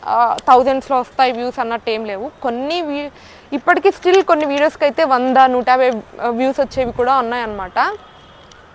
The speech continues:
So ఓపికతో ఉండండి, ఏదో ఒక రోజు, ఆ, మీ రోజు అవుతుంది ఖచ్చితంగా. మంచి, ఆ, ఒక, ఒక వీడియోకి ఫుల్ రీచ్ వస్తుంది, అప్పుడు ఛానల్కి కూడా మంచి గ్రోత్ ఉంటుందన్నమాట.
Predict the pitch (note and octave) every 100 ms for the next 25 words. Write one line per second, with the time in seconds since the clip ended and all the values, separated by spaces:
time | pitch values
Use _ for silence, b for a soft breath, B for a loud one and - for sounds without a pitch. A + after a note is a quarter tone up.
0 | - B B B - F#4+ G4+ F4+ - -
1 | - - - - E4 G4+ G#4+ A#4 A4 G4
2 | D#4+ D#4 D4 G4+ C4 D4 F4 F4 D#4+ C#4+
3 | C#4 F#4+ A4 - A#3+ A#3 A3 G#3+ A#3 C4
4 | D#4 D#4+ D4+ C4 A3+ A3+ D#4+ A#3+ - -
5 | C4 C4 F4 - A3+ B3 - E4 D4+ -
6 | - G#3+ G3+ G#3+ - - A#3 - A3 A#3
7 | A3+ G#3+ - G3+ B3 C#4 C4+ - G#3+ A#3+
8 | - - E4+ E4 D4+ - C#4 C#4 F4+ E4+
9 | - - A3+ A#3+ B3+ B3 B3+ D4+ A#3 A#3+
10 | A#3 G#3 G#3+ A3 G3 F3 F3 F3+ F3 F3
11 | E4